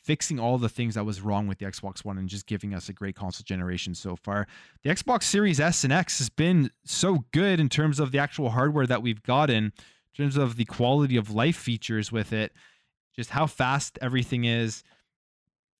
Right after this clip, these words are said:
I, I wonder what they're gonna be able to do to improve on the next generation of Xbox besides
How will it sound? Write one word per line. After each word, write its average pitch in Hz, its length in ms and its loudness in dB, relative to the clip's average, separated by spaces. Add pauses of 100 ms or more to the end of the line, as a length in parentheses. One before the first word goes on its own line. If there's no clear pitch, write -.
(100)
I, 135 100 -10 (160)
I 131 80 2
wonder 170 300 4
what 160 180 2
they're 160 100 2
gonna 139 200 2
be 131 60 4
able 131 100 4
to 131 160 -4
do 123 100 4
to 131 160 -2
improve 113 880 2 (880)
on 131 200 4
the 127 120 4
next 117 180 2
generation 110 400 0
of 101 60 -4
Xbox 104 440 -4
besides 117 680 -2